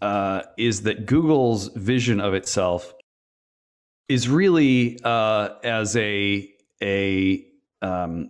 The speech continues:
a scientific enterprise to achieve complete knowledge of what there is to know on Earth, really to sort of create a map that is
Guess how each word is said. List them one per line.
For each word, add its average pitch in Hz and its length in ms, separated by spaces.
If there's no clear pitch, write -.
a 101 80
scientific 135 600
enterprise 104 640
to - 200
achieve 101 420
complete - 480
knowledge 90 580
of 92 160
what 101 180
there 95 100
is 92 200
to - 120
know 85 320
on 73 200
Earth, - 420
really 131 360
to 110 80
sort 110 240
of 101 120
create 110 640
a 98 40
map 98 520
that 95 360
is 95 680